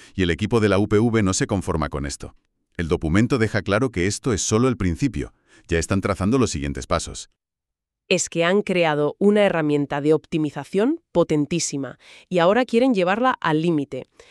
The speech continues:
Speaker 2: Ya están investigando una evolución de su método, que llaman R F T H B S R, para estructuras aún más ambiciosas.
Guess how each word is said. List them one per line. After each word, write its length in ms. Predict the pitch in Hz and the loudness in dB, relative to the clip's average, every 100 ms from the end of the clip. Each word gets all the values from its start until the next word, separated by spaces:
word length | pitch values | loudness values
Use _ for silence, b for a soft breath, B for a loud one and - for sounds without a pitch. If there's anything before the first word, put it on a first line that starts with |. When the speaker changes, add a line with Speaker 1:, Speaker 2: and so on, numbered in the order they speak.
| b b | b b
Speaker 2:
Ya 180 | 170 | 0
están 260 | 226 - 269 | 0 2 0
investigando 680 | 233 180 - 180 208 240 - | 2 0 -2 -2 2 2 2
una 240 | 208 214 | 2 2
evolución 540 | 208 180 160 - 190 202 | 2 0 -4 -4 -2 0
de 100 | 160 | -2
su 140 | - | -2
método, 440 | 151 185 240 277 415 _ - | -2 2 2 0 -4 _ -8
que 140 | 165 | -2
llaman 340 | 156 156 156 - | 0 2 0 -2
R 260 | 180 165 156 | 0 0 -2
F 380 | - 170 143 - | -4 -4 -4 -2
T 160 | 175 160 | 0 0
H 240 | 147 - | -2 -4
B 160 | 143 147 | -2 -2
S 240 | 151 170 - | -2 -4 -2
R, 320 | 185 202 294 b b b | 0 0 -2 b b b
para 160 | 202 | 0
estructuras 600 | 247 - 180 220 262 285 - | 0 -2 -4 0 0 -2 -4
aún 340 | 156 160 208 214 | 0 4 6 4
más 240 | 175 - | 2 -2
ambiciosas. 760 | 151 143 - 135 - - - | -4 -6 -6 -8 -8 -10 -12